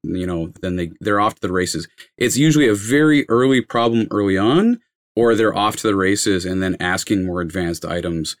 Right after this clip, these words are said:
uh, out of the gate. So there's this pendulum that swings in their experience, I find,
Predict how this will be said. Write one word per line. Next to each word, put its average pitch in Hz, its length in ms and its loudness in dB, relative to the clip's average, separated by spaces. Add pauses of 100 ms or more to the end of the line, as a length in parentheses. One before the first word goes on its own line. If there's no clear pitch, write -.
(240)
uh, 87 120 -8
out 98 200 -2
of 90 80 -4
the 92 40 -4
gate. 82 280 -4
So 98 100 -6
there's 101 240 -4
this 107 120 -6
pendulum 131 600 2
that 98 160 -2
swings 104 540 0 (280)
in 120 180 2
their 110 180 2
experience, 95 500 -2
I 90 120 -2
find, 82 520 -4